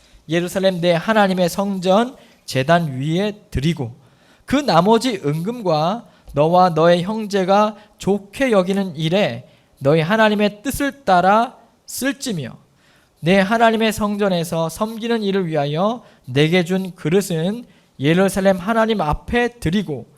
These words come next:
그 외에도 네 하나님의 성전에 쓰일 것이 있어서 네가 드리고자 하거든 무엇이든지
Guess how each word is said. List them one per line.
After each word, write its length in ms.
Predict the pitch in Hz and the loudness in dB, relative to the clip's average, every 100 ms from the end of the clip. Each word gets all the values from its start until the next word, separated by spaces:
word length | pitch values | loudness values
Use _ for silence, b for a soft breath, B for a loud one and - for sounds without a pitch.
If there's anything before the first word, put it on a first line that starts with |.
| b b | b b
그 200 | - 269 | -2 -2
외에도 680 | 226 175 156 151 180 214 - b b | 2 2 2 0 -2 -2 -6 b b
네 200 | 143 214 | -2 2
하나님의 520 | 247 233 233 226 226 214 | 2 4 4 4 2 0
성전에 480 | 214 208 202 202 | -2 -2 -2 -2
쓰일 400 | 196 - 247 240 | -2 -4 -4 -4
것이 280 | - 190 196 | -2 -2 -2
있어서 800 | 160 - - 165 147 131 147 226 B B B | -6 -8 -6 -6 -4 -4 -4 -6 B B B
네가 400 | - 139 156 151 | -4 -2 2 0
드리고자 440 | - 175 175 175 165 | 0 -2 0 0 0
하거든 560 | 147 151 202 147 120 | 0 -2 -2 -4 -10
무엇이든지 920 | 139 196 277 269 202 190 170 240 262 | -6 -2 0 -2 -4 -6 -4 -6 -6